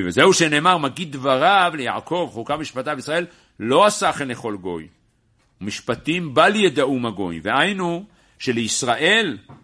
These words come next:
מופיע קדושה, שימו לב, בין מהחוקים, כמו שבת שמדגימה אותם וכל ההר, וכמו חזיר להבדיל, מפני שעושה אותם מחמת ציווי השם יתברך.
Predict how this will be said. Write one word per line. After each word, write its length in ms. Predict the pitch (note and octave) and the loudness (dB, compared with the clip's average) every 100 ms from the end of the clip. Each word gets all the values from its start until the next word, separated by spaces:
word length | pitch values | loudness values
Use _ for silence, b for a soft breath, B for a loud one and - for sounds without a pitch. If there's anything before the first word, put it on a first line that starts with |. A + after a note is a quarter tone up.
| _ - | _ -8
מופיע 400 | A#2+ - F3 F#3 | -6 0 2 4
קדושה, 560 | F3+ D3+ D3 - F3+ D3+ | 2 -2 -2 2 2 2
שימו 380 | - F3 F3 | -2 -4 -2
לב, 280 | F3 F3+ D#3 A2 b b | 0 2 0 -2 b b
בין 480 | A2+ G#2 F#3 G#3 G#3 | -2 4 6 6 4
מהחוקים, 1000 | G#3 G3+ - F#3+ - G3+ G#3+ A3+ A#3 B3 _ _ _ _ _ _ _ _ _ _ _ _ _ _ _ | 4 4 2 -6 -4 -4 -2 -2 -6 -12 _ _ _ _ _ _ _ _ _ _ _ _ _ _ _
כמו 240 | - D3+ F#3 | -4 2 4
שבת 440 | - E3+ D#3 F3 | 4 2 4 2
שמדגימה 600 | F3+ D#3+ C3 A#2 D3+ D#3+ | 0 -6 -8 -6 0 2
אותם 260 | E3+ E3+ D#3 | 2 0 -6
וכל 280 | C#3+ E3 E3 | -4 -2 2
ההר, 220 | D#3+ D3+ | 4 2
וכמו 320 | C3+ - D#3 D#3+ | -2 -10 -10 -8
חזיר 520 | - C#3 A#2+ D#3+ E3+ | -4 -4 -4 -4 -2
להבדיל, 600 | D#3+ E3 D#3 F#3+ G#3+ A3 G#3+ _ _ _ _ _ A#2+ | 0 0 -2 -6 -6 -8 -14 _ _ _ _ _ -6
מפני 280 | C3+ E3 | -6 -4
שעושה 560 | E3 E3 D3+ C#3+ - G3 | -2 0 0 0 2 2
אותם 320 | G3+ G3 F3+ | 2 2 -2
מחמת 440 | E3+ D3 D3+ F3+ F3 | -2 -2 0 0 -2
ציווי 300 | D#3+ E3+ D#3+ | -6 -4 -4
השם 220 | C#3+ C#3 | -6 -8
יתברך. 500 | C3 G#2+ G2 D2+ | -8 -8 -6 -8